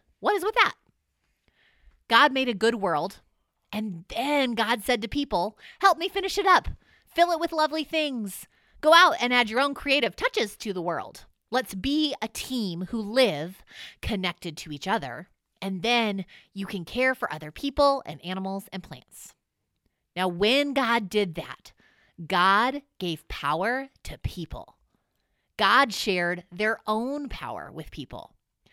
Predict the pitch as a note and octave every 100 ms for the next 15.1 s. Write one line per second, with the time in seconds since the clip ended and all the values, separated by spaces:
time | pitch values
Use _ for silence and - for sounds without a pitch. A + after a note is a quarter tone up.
0 | - - - - F#3+ - B3 C#4+ D4 D4
1 | C#4 A#3+ C4 F4+ G4+ _ _ _ - C#4+
2 | - G#4+ D#4 B3+ - A#3 - - B3+ D4
3 | B3+ C4 C4+ C4 A3 G3+ G3+ G3 G3+ G3
4 | - D3+ - _ _ _ _ _ _ _
5 | _ _ _ - G3 F#3 D#3 F3+ - _
6 | _ _ F#3+ B3 C#4+ - C#4+ C4 - G#3
7 | D#3+ D#3+ F3+ C4 - C#3+ C#3+ C3 E3+ G#3
8 | A#3 G3 F3+ G3 G3+ - A#2 D#3+ _ _
9 | _ _ _ _ _ _ - G3 A3 A3+
10 | A3 A3+ A3 A3 A3 _ _ _ _ -
11 | G3 - G3+ A3+ A3+ G3+ G#3+ G3 F3+ F#3
12 | F3+ F3+ F3+ E3+ E3+ D#3+ D#3+ _ _ _
13 | - G3+ C4 C4 G#3+ C#4 D4 A#3+ A3 E3
14 | D3+ F3 E3+ F3 D#3+ E3 D3+ B2+ D#3 -
15 | -